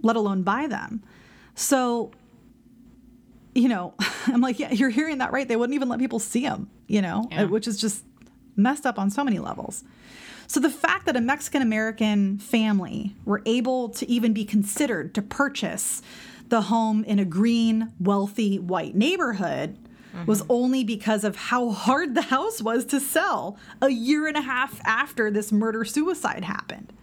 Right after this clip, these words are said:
Speaker 2: Right.
Speaker 1: So what's fun fact, I love a bargain. Amelia took the bargain that they were giving her and bargained an even lower price. <laughs> And they got it.
Speaker 2: Nice.
Speaker 1: So,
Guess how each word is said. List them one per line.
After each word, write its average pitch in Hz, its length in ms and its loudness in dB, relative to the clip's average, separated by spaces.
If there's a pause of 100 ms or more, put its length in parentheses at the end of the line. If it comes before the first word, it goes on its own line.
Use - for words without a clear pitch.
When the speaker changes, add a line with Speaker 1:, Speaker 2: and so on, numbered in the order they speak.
(380)
Speaker 2:
Right. 123 340 -6 (960)
Speaker 1:
So 254 400 0
what's 240 260 -2
fun - 540 -2
fact, 226 320 0
I 214 60 0
love 208 200 0
a 214 60 0
bargain. 180 680 -4 (140)
Amelia 233 880 0 (540)
took 262 240 2
the 233 100 0
bargain 220 440 0
that 254 160 -2
they 269 100 0
were 269 140 -2
giving 269 320 -2
her 294 340 0
and 202 200 4
bargained 220 380 2
an 208 120 2
even 208 220 2
lower 185 360 0
price. - 480 -6 (400)
<laughs> 226 100 6 (360)
And 226 180 2
they 208 120 -2
got 147 260 -4
it. - 160 -12 (340)
Speaker 2:
Nice. - 540 -8 (400)
Speaker 1:
So, 285 560 0